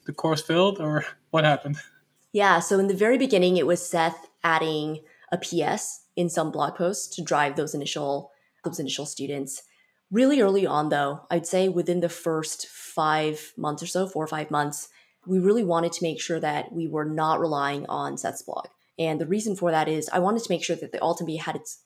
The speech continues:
Speaker 2: its own legs. And taxing Seth's broader audience didn't really make sense, right? Like, if there's a certain portion, a subsegment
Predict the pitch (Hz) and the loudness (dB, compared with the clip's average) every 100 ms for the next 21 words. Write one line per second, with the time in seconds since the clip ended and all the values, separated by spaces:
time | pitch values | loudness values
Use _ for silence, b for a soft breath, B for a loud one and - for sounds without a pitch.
0 | _ 185 - 160 156 - - - - _ | _ -4 0 -2 -2 -6 -8 -10 -16 _
1 | _ _ _ 175 170 160 160 147 b b | _ _ _ 0 2 2 -2 -6 b b
2 | b - 202 190 190 - 185 170 165 - | b -8 0 0 0 0 0 0 -4 -8
3 | - 170 - - - 160 156 151 151 185 | -2 -2 -2 -14 -6 0 2 2 0 -2
4 | - - - - - _ _ 185 165 165 | -4 -6 -8 -12 -16 _ _ 2 2 -2
5 | 160 156 - - - - - - _ _ | -6 -6 -8 -8 -10 -10 -14 -14 _ _
6 | 156 139 - 135 - 165 - 175 165 - | -2 -2 -4 -8 -4 -6 0 -2 0 -4
7 | - - 175 180 180 - 185 190 156 139 | -4 -2 0 0 -4 -2 0 0 -2 -4
8 | - 180 190 180 160 143 143 135 | -4 0 0 0 -4 -4 -6 -8